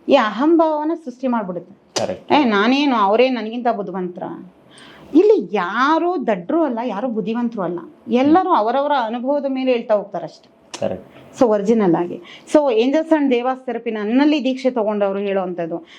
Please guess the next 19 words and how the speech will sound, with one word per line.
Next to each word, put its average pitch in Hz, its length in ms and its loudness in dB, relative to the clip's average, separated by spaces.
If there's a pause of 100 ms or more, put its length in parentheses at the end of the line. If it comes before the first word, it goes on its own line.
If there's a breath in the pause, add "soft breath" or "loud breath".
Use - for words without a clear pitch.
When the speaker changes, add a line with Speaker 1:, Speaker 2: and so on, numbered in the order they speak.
(140 loud breath)
Speaker 1:
"ಮೇಡಮ್ 208 220 4
angels 208 300 2
and 220 140 -4
devas 208 400 0
therapy 202 220 -2
ತಗೊಂಡ 202 280 0
ಮೇಲೆ 180 320 -2
ನನ್ನ 190 280 -2
ಲೈಫಲ್ಲಿ 226 440 2
ಅದ್ಭುತಗಳೇ 208 580 -2
ನಡೀತು." 175 380 -10
Speaker 2:
ಹ್ಮ್, 110 580 -4
ಹ್ಮ್, 92 260 -2
ಹ್ಮ್. 92 140 -2
Speaker 1:
ಮತ್ತೆ 285 240 4
ಬೇರೆ 285 360 0
ಯಾರೇ 269 540 -6
ಹೊರಗಡೆ 208 360 -2
ಆಗಿರುವಂತಹ 254 680 -6